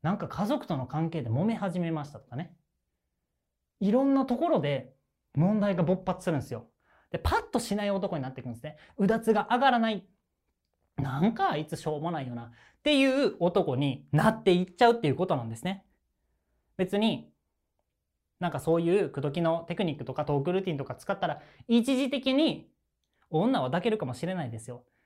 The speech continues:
けど、一時的に抱けるっていう、そこだけに集中してしまって、未来の可能性だったりとか、他の自分の生活、仕事もそう、他の関わりもそう、友達もそう、家族もそう、他がボロボロになっていったら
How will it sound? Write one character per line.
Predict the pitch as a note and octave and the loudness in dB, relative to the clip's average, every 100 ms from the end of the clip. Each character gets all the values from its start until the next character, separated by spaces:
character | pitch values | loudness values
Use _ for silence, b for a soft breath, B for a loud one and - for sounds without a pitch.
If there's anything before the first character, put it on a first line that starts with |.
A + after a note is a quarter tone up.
| _ _ | _ _
け | D#4 | -2
ど、 | E3 - _ | -2 -4 _
一 | A3+ A3+ A#3 | 0 0 0
時 | B3+ C#4 | -2 0
的 | C4 A3 | 2 2
に | G#3+ | 4
抱 | A3 A3+ | 2 4
け | A#3+ | 2
る | |
っ | A3+ | 2
て | - C#3 | -4 -4
い | B2+ F3 | 0 0
う、 | - - _ _ _ | -2 -10 _ _ _
そ | - C4 | -4 0
こ | C4+ | 2
だ | C4 B3+ | 2 4
け | B3+ | 2
に | B3 | 2
集 | B3 A3+ G#3+ | 2 2 0
中 | G#3 G3+ | -2 -4
し | |
て | G#3 G#3 | -4 -4
し | G3 | -2
ま | D3 | -4
っ | - | -4
て、 | C3 C#3+ - b b b | -4 -4 -6 b b b
未 | D#3 A#3+ | 2 4
来 | C4 D#3 | 2 -2
の | A#2 | -6
可 | - D#3 | -4 -2
能 | F3+ E3+ | -2 -2
性 | F#3 F#3 | -4 -4
だ | D3+ | -4
っ | - | -6
た | C#3 | -6
り | C3 | -4
と | B2+ | -4
か、 | F#3 F#3 - _ b b | 0 0 0 _ b b
他 | F3+ G3 F#4 | 0 2 2
の | G4 | 2
自 | D#3 | 0
分 | D3+ D3+ | 0 -2
の | C#3+ | -2
生 | D3 C3+ | -2 -4
活、 | C3 A#2+ A2 _ _ _ _ | -4 -8 -10 _ _ _ _
仕 | - D#3+ | -6 -2
事 | D3+ D3 | -2 -2
も | B2 | -6
そ | A2 A3+ | -2 -2
う、 | - | -2
他 | D3 C#3+ | -6 -6
の | C3 | -8
関 | C#3+ D3 F3+ | -6 -4 -4
わ | |
り | F#3 C#3+ | -4 -6
も | C#3 | -4
そ | B3+ E3+ | -4 -4
う、 | |
友 | C3+ C3+ | -6 -6
達 | D3 D3 | -6 -8
も | C3 | -8
そ | - | -6
う、 | F3+ | -6
家 | F3+ | -6
族 | D#3+ D3 | -6 -6
も | C3+ | -6
そ | F#3+ | -4
う、 | - B B | -6 B B
他 | - G3 D4+ | 0 2 2
が | A3 C#3+ | 0 2
ボ | F#3+ | 4
ロ | G#3+ | 4
ボ | G3+ | 2
ロ | G#3+ G#3+ | 0 -2
に | F3 | -4
な | A2+ | -6
っ | - | -6
て | D3+ | -8
い | |
っ | F3 - | -6 -6
た | B2 | -4
ら | C3 | -4